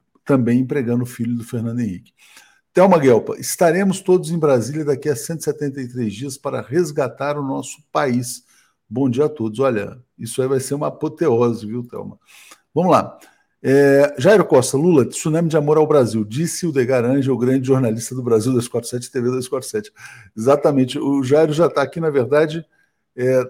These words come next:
transformando em emblema dessa campanha aqui a fala de ontem da, da Dilma. Zé, vou botar uma notícia lá do Parlamento Europeu pra gente comentar aqui, que é bem interessante.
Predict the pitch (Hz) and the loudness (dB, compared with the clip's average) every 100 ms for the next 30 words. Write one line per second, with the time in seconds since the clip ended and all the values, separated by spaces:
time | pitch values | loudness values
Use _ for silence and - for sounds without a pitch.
0 | _ _ 160 156 165 143 147 160 156 175 | _ _ 0 2 4 4 4 2 0 -2
1 | 139 143 151 135 127 123 127 131 113 120 | 2 4 6 6 2 0 -4 -2 -2 -2
2 | 123 117 104 131 131 _ _ _ _ - | 0 0 -4 -12 -14 _ _ _ _ -8
3 | 123 - 123 123 120 110 113 117 113 113 | -6 -2 -2 -2 -2 -4 -4 -6 -6 -4
4 | 110 - 117 110 92 92 90 _ _ _ | -6 -6 -4 -4 -6 -12 -12 _ _ _
5 | _ 160 196 214 226 214 190 170 135 156 | _ 0 0 4 4 4 2 0 -2 -2
6 | 156 156 151 151 147 131 139 131 135 110 | 2 2 2 0 2 2 0 0 2 0
7 | - 147 117 92 _ _ _ _ 113 110 | 0 -2 -2 -6 _ _ _ _ -4 -2
8 | 120 - 123 113 104 110 107 139 127 113 | -6 -4 -4 -4 -4 -6 -6 -10 -10 -8
9 | 147 135 135 110 - 147 123 - | -8 -6 -6 -6 -8 -8 -8 -12